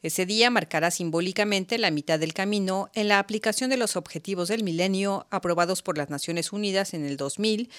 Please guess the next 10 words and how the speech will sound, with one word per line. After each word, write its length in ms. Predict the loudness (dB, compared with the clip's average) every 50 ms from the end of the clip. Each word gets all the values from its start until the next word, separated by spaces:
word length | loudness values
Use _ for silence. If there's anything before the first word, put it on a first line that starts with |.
| -20 -20 -20 -14 _
y 80 | -10 2
que 140 | 2 4
deberían 340 | 4 6 4 6 6 4 4
ser 160 | 2 2 0
alcanzados 640 | 0 0 0 -2 -4 -4 -2 -2 -2 -2 -2 -4 -4
en 60 | -4
el 120 | -6 -6 -4
dos 200 | -6 -6 -4 -2
mil 180 | -4 -4 -4
quince. 600 | -4 -2 0 0 0 -2 -2 -4 -6 -6 -8 -12